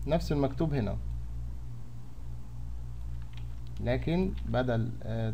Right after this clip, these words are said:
type body هكتب div، إن هو أول عنصر، أول، أول طفل div من الdiv الأصلي. يعني ده أول طفل أهو عندي، لكنه مش باراجراف، هو div.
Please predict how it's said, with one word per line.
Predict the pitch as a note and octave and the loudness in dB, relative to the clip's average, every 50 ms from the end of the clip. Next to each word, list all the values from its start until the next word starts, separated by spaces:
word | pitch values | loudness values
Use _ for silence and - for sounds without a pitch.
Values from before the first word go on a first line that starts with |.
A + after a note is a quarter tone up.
| A2+ - | 4 6
type | C3+ C3+ C3+ A#2+ A#2 A#2 | 6 6 6 6 4 4
body | C3+ D#3 E3 G3 | 4 4 6 6
هكتب | F#3 E3+ D#3+ E3 - C#3+ C3+ A#2 G#2+ G#2 | 6 6 6 4 4 2 2 4 2 2
div، | F#2 - - - - - | 0 0 -2 -4 -2 0
إن | A#2+ B2+ | 2 4
هو | C3 C#3 D3 D3 | 6 6 6 6
أول | - - D#3 F#3 G3+ G#3 A3 A3 G#3+ F#3+ | 10 12 12 12 12 12 12 10 10 10
عنصر، | D#3+ E3+ F#3+ G#3 - - A3 A#3+ A#3+ - - - - - - - | 10 8 8 6 6 6 6 6 6 2 -2 -4 -4 -2 6 10
أول، | D#3+ G3 A3 A3 G#3 F#3+ F3+ D#3+ D3 C3+ C3+ B2+ - - - - - | 10 12 12 12 12 12 12 10 6 6 4 2 -2 -4 -2 6 10
أول | F#3+ G3+ G3+ G3 F3 | 12 12 12 12 12
طفل | D#3+ - A3+ B3 - - - - - - - - - - C#3 | 12 12 12 12 12 8 -2 -6 -6 -4 -4 -4 -2 2 8
div | D#3 G#3+ B3+ A3+ F3+ D#3 D3 | 10 10 10 10 6 4 4
من | D3+ E3 E3+ E3+ F3 | 4 6 6 6 6
الdiv | D#3 D3 G3 G#3+ G3+ | 10 12 12 12 12
الأصلي. | G#3 - E3 F3 - - A2+ - - - - - - - - - - - - - - - - - - - - - - - - - - - | 10 10 10 8 8 4 0 0 0 -2 -4 -4 -4 -4 -6 -6 -4 -4 -4 -6 -6 -6 -6 -6 -4 -4 -4 -4 -4 -4 -6 -6 -4 -2
يعني | - - A2+ B2 | 0 2 4 8
ده | C3+ D#3 | 10 12
أول | - - F#3+ G#3 G#3 G3 | 12 12 12 12 12 12
طفل | - A3 A3 A3 F#3+ F3 | 12 12 10 12 12 10
أهو | E3 E3+ E3+ | 12 12 12
عندي، | E3+ F3+ G3 G#3 G3+ A#3 C4 A#3+ | 12 12 12 12 12 10 8 8
لكنه | - D3+ D#3 - G#3+ A3+ A#3+ A#3 A#3 B3 B3 G#3+ | 8 6 8 10 10 10 12 10 10 10 8 8
مش | - E3 F#3+ A3 A3+ - | 8 8 8 8 8 10
باراجراف، | F#3 F#3+ F3 E3+ D#3 D#3+ E3 D3 A#2+ A2 - - - | 10 10 12 10 12 12 12 12 10 8 6 8 10
هو | F#3 F#3+ G3 | 12 12 12
div. | E3+ F#3 D#3 | 12 12 10